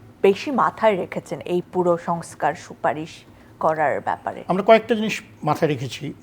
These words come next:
Speaker 2: খুব বেশিভাবে। এক নম্বর হচ্ছে যাতে ক্ষমতা এক হাতে কেন্দ্রীভূত না থাকে।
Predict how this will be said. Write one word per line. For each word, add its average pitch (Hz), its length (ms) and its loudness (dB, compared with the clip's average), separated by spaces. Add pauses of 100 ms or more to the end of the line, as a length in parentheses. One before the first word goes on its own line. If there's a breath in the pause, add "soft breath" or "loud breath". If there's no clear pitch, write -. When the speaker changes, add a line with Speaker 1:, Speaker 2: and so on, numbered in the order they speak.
(120)
Speaker 2:
খুব 147 140 -8
বেশিভাবে। 127 520 -2 (380 loud breath)
এক 156 180 0
নম্বর 196 180 6
হচ্ছে 196 180 2
যাতে 165 180 0
ক্ষমতা 180 560 4 (140)
এক 160 200 2
হাতে 165 300 2 (440)
কেন্দ্রীভূত 175 480 6
না 127 120 0
থাকে। 208 260 4